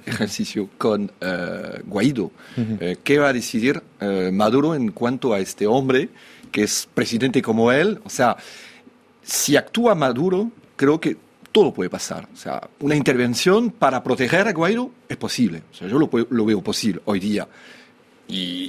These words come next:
Speaker 1: y estamos en, en un momento crucial y creo que es por eso que también Maduro está en un momento de que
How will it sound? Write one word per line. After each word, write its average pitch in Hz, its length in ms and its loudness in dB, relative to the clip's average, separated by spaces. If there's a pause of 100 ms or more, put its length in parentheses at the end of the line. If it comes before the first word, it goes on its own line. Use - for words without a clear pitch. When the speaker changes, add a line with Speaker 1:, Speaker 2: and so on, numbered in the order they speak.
Speaker 1:
y 123 40 2
estamos 170 380 0
en, 156 260 -2
en 135 100 2
un 147 80 0
momento 151 640 4
crucial 160 500 2 (380)
y 135 120 -6
creo 196 200 6
que 220 80 4
es 190 80 0
por 175 180 4
eso 139 280 -2
que 104 100 -8
también 127 520 2 (340)
Maduro 107 460 2
está - 320 -4 (560)
en 117 120 -2
un 123 100 2
momento 127 380 0
de 110 140 -4
que 101 400 -6